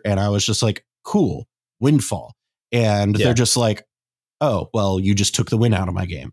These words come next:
Speaker 1: or out of my hand." And I was
Speaker 2: Mm-hmm.
Speaker 1: like, "Yeah, I know.
Speaker 2: Yep.
Speaker 1: That's why I Windfalled, and now it's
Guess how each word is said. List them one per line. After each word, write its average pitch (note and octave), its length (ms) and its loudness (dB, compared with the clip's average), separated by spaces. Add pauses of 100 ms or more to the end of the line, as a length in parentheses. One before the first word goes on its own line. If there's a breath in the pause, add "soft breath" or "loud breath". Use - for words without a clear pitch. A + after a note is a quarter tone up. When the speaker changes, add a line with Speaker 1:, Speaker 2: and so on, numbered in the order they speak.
Speaker 1:
or F#2+ 180 -2
out F#2 140 -2
of F2+ 60 -2
my F2+ 80 -2
hand." F2+ 160 -4
And A#2 80 2
I D3+ 60 6
was G#3 80 2
Speaker 2:
Mm-hmm. A#2 80 0
Speaker 1:
like, - 180 -6
"Yeah, C#3 180 0
I F#2+ 80 -2
know. C3+ 260 2
Speaker 2:
Yep. - 120 -2
Speaker 1:
That's - 240 -6
why G#2 180 0
I G#2+ 60 2
Windfalled, G2 500 0 (300)
and G2+ 100 -2
now G#2+ 140 2
it's G2 100 -4